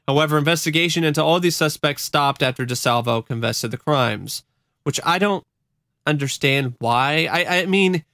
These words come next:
the whole thing is like, yes, someone confessed to it, but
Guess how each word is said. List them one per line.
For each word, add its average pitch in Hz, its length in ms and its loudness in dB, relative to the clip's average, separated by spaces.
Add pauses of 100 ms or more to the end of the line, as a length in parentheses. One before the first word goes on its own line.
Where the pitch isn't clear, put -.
(280)
the 196 80 0
whole 294 180 4
thing 240 260 0
is 202 120 -2
like, 180 180 -2
yes, 190 220 0
someone 208 280 0
confessed 160 480 -2
to 120 180 -4
it, - 160 -10 (520)
but 170 680 2